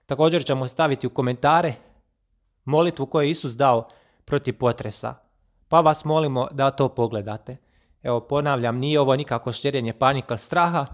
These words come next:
može se desiti opet i neki blaži potres, no vidimo po najavama, najavama poruka Isusa i Gospe da će dolaziti teži potresi diljem svijeta. I dobro je biti spreman na to. Dobro je biti budan jer postoje ljudi, stručnjaci, to jest čak i privatnici, koji su to najavili,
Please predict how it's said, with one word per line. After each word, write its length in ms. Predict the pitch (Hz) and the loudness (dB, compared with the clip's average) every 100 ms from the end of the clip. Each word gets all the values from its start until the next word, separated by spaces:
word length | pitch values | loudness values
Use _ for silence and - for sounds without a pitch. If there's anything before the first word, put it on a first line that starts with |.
| - _ | -18 _
može 260 | 175 175 156 | 2 2 2
se 140 | 143 | -2
desiti 380 | 147 170 - 139 | -2 -2 -2 -2
opet 340 | 151 - 131 | -4 -4 -6
i 40 | 135 | -4
neki 240 | 156 135 | -2 -2
blaži 340 | 123 175 165 131 | 0 0 0 0
potres, 560 | 160 156 135 - - - - - | -2 -2 -4 -8 -18 -20 -20 -6
no 100 | 131 | -2
vidimo 360 | 185 208 165 | 0 2 2
po 180 | 151 147 | 2 0
najavama, 560 | 151 160 156 131 127 - | 2 2 2 0 -2 -6
najavama 560 | 143 143 170 160 127 123 | -6 -2 2 2 2 0
poruka 460 | 151 156 127 123 123 _ _ _ _ _ - | 0 0 0 -4 -6 _ _ _ _ _ -8
Isusa 360 | 151 151 - | -6 -4 -4
i 40 | 123 | 0
Gospe 380 | 127 156 - 120 | 2 0 0 -4
da 120 | 123 | -4
će 140 | 127 | -4
dolaziti 500 | 127 143 123 113 117 | 0 0 0 -2 -10
teži 320 | - 131 113 | -4 -2 -2
potresi 520 | 113 117 113 110 - 110 | -2 -4 -4 -8 -8 -4
diljem 280 | 117 107 | -4 -4
svijeta. 500 | 101 - 110 104 117 - _ _ | -10 -6 -6 -6 -10 -12 _ _
I 60 | 127 | 0
dobro 240 | 214 202 | 2 4
je 40 | |
biti 180 | 139 143 | 0 -4
spreman 380 | - 143 127 104 | -2 -2 0 -2
na 140 | 107 | -6
to. 220 | 113 120 123 _ _ | -6 -10 -12 _ _
Dobro 180 | 214 226 | 0 2
je 40 | |
biti 180 | 175 131 | 0 -2
budan 420 | 120 170 180 131 | 0 0 2 0
jer 160 | 131 - | -4 -4
postoje 400 | 180 226 - 160 | -2 -2 -2 0
ljudi, 320 | 156 196 147 | 2 0 0
stručnjaci, 720 | - 165 190 147 120 - 120 - _ _ | -4 -4 -4 -4 -6 -8 -14 -14 _ _
to 80 | 160 | -4
jest 160 | 165 | 0
čak 200 | 180 - | -2 -2
i 40 | 147 | -4
privatnici, 720 | - 208 123 - 110 - 110 | 0 2 2 0 -10 -10 -4
koji 200 | 165 185 | -2 -2
su 160 | - | -4
to 200 | - 175 | -2 0
najavili, 560 | 170 170 196 214 113 | 2 2 2 2 0